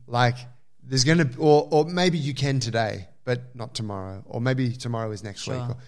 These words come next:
Speaker 2: Yeah.
Speaker 1: like, there's gonna be a point where you have to go, "Okay, I can't engage with it in the way that I want to,"
Speaker 2: Mm.
Speaker 1: and I either have to change how I,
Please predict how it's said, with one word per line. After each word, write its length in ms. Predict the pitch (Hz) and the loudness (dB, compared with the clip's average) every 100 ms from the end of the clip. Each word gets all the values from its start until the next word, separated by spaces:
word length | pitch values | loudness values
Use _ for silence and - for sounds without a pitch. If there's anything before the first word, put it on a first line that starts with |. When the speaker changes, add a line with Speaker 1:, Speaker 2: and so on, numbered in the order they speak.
| - | -18
Speaker 2:
Yeah. 120 | 135 | -4
Speaker 1:
like, 180 | 143 127 | -2 2
there's 160 | 160 135 | 4 4
gonna 180 | 170 | 4
be 200 | 175 175 | 4 4
a 40 | 143 | 2
point 360 | - 139 131 | 0 -2 -2
where 320 | 131 117 110 120 | 0 0 0 -2
you 180 | 123 | -2
have 220 | 113 127 123 | 0 0 -2
to 100 | 113 | -2
go, 480 | 123 117 117 113 107 - - - - - - | 2 4 4 0 -4 -14 -20 -20 -20 -20 -10
"Okay, 200 | 127 127 | -8 0
I 100 | 131 | 0
can't 260 | 123 139 135 | 2 0 0
engage 440 | 127 123 135 120 | 0 2 2 2
with 120 | 120 117 | 0 0
it 100 | 113 | -2
in 120 | 113 | -2
the 60 | |
way 220 | 107 117 123 | 0 2 2
that 140 | 117 | 0
I 100 | 110 | -2
want 240 | 110 139 135 | -2 -4 -4
to," 100 | 185 240 | -4 -4
Speaker 2:
Mm. 0 | 208 - 139 131 127 | -10 -18 -20 -20 -12
Speaker 1:
and 120 | 127 | -4
I 120 | 127 139 | -2 0
either 240 | 135 131 | 2 2
have 240 | 120 135 127 | 2 0 -2
to 220 | - 123 | -2 -2
change 760 | 123 - 139 160 175 180 - - - - - - | 0 -2 0 0 -2 -4 -6 -12 -20 -20 -20 -4
how 320 | 127 147 147 | 2 4 6
I, 260 | 123 120 | 4 2